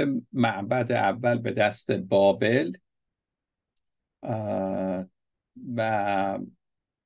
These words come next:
تأثیرات فرهنگ یونانی، اه، سقوط معبد دوم به دست رومی ها، اینا باعث شد که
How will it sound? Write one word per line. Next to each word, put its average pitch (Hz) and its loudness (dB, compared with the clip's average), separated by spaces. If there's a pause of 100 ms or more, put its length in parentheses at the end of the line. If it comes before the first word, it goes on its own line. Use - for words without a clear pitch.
(120)
تأثیرات 120 4
فرهنگ 98 0
یونانی، 101 2 (640)
اه، 101 -2
سقوط 110 0
معبد 107 4
دوم 123 4
به 113 -4
دست 101 2
رومی 98 0
ها، 139 6
اینا 123 6
باعث 123 4
شد 160 -6
که 139 0